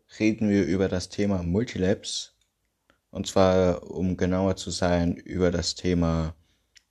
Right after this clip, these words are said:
Supporter. Und zwar war mein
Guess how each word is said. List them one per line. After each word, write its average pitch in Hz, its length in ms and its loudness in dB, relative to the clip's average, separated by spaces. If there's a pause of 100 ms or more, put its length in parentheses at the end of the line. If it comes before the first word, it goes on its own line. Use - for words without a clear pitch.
Supporter. 87 880 0
Und 95 200 -10
zwar 101 560 2 (640)
war 92 140 0
mein 90 460 0